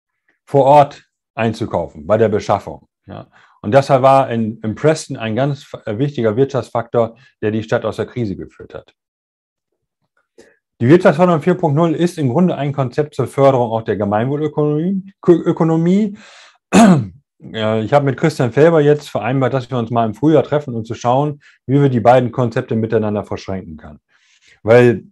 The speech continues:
bei uns dieses vier Punkt null Projekt, das wird bald enden, die Gemeinwohlökonomie läuft weiter und, äh, wir wollen beide das Gleiche und es ist gut, das miteinander zu verknüpfen. Strategische Bodenpolitik ist etwas, was man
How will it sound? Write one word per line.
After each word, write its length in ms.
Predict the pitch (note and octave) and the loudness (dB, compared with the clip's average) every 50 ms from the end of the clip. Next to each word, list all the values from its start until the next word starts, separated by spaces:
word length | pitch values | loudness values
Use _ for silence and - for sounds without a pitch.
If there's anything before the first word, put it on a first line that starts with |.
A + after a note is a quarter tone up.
| _ _ _ | _ _ _
bei 240 | - G2+ A2 A#2+ C#3 | -2 2 4 6 6
uns 220 | E3+ F#3 F3 - | 6 4 2 0
dieses 260 | - C3+ A#2+ A#2 A2+ | -2 -4 -4 -4 -4
vier 160 | - - D3+ D3 | -2 -2 -2 0
Punkt 200 | C#3+ A2+ G#2 A#2 | 0 -2 0 0
null 140 | C3+ D#3+ | 0 0
Projekt, 420 | C#3 - C#3 C3 C3+ C#3 C#3 - _ _ _ _ _ _ _ _ _ | 0 0 0 2 2 2 0 -2 _ _ _ _ _ _ _ _ _
das 320 | - A2+ A2 - - - | 0 0 0 0 -2 -2
wird 320 | A#2 B2 C3+ C3 - - _ | 0 0 0 0 -4 -16 _
bald 300 | - A2 A2+ A2+ G#2+ - | 0 4 4 4 4 2
enden, 560 | A#2 A2+ C#3 E3 D#3 D#3 E3 E3 E3+ D#3+ C#3+ _ _ _ _ _ | -2 -4 -4 -4 -6 -8 -8 -8 -8 -8 -10 _ _ _ _ _
die 80 | - G#2+ | -6 -4
Gemeinwohlökonomie 920 | G2+ A2+ G#2+ A2+ B2+ D3 C#3+ C3+ B2+ C3 B2 - B2+ B2 B2 C3+ C#3 C3+ | 0 0 2 2 2 2 2 0 0 -2 -2 -2 0 0 2 2 2 2
läuft 440 | A#2+ A2+ G#2+ G#2+ G2+ - - - G2 | 4 4 2 2 0 -4 -8 -6 -4
weiter 480 | G2 A#2 B2+ - D3+ D3+ - D3 - _ _ _ _ _ _ _ | -4 -4 -2 -2 -4 -4 -4 -6 -10 _ _ _ _ _ _ _
und, 320 | - G#2 G#2 G#2+ G2+ - A2 | -10 -6 -6 -6 -2 0 0
äh, 340 | G#2+ G#2 G#2 G2 G2 G#2 | 2 2 0 0 -2 -4
wir 140 | G2 G#2+ G2 | -4 -2 2
wollen 240 | G2+ A#2 B2+ C#3 C#3 | 2 4 4 4 4
beide 240 | C3+ C3 C3 B2+ A#2+ | 4 4 6 4 4
das 220 | A2+ G#2+ G2 - | 2 2 0 -2
Gleiche 500 | - G#2+ G#2 A#2+ C3 B2+ C3 D3 C3 A#2 | -4 -2 0 0 0 -2 -2 -4 -4 -4
und 340 | G#2+ G2+ G2+ G2 G2+ G2+ - _ _ _ _ | -6 -8 -10 -10 -12 -16 -20 _ _ _ _
es 220 | _ A2+ A2+ G2+ G#2+ | _ -10 -10 -8 -10
ist 100 | G2+ - | -8 -6
gut, 220 | - C#3+ C#3 C#3+ | -4 -4 -2 -2
das 100 | A#2+ G2+ | -4 -4
miteinander 460 | A2+ A2 G#2+ G2 G#2+ A2+ A2 G#2 G2+ | -4 -4 -4 -4 -4 -4 -4 -6 -6
zu 80 | - G2 | -10 -14
verknüpfen. 580 | - - F2 E2 F2 D#2+ - _ _ - - _ _ _ _ _ _ _ _ _ _ _ _ _ _ _ _ _ _ _ _ _ _ _ _ _ _ _ _ _ _ _ _ _ _ _ | -14 -14 -14 -14 -14 -18 -18 _ _ -20 -20 _ _ _ _ _ _ _ _ _ _ _ _ _ _ _ _ _ _ _ _ _ _ _ _ _ _ _ _ _ _ _ _ _ _ _
Strategische 540 | _ - C3+ B2+ G#2+ D#3+ D#3 D#3+ D#3 D#3 C#3+ | _ 0 0 2 2 2 2 2 2 2 0
Bodenpolitik 680 | A#2+ C#3 F3 G#3 G3 C#3+ - D3+ D3 D3 D3 D#3+ D3+ D3+ | 2 4 4 4 4 2 2 0 0 0 -2 -4 -4 -4
ist 80 | C3+ | -4
etwas, 320 | C3 C3+ C3 - A#2 - - | -4 -4 -4 -4 -6 -4 -4
was 140 | B2 A2 A2+ | -4 -4 -4
man 320 | A2+ A2 A2 G#2+ G#2+ | -4 -4 -4 -6 -8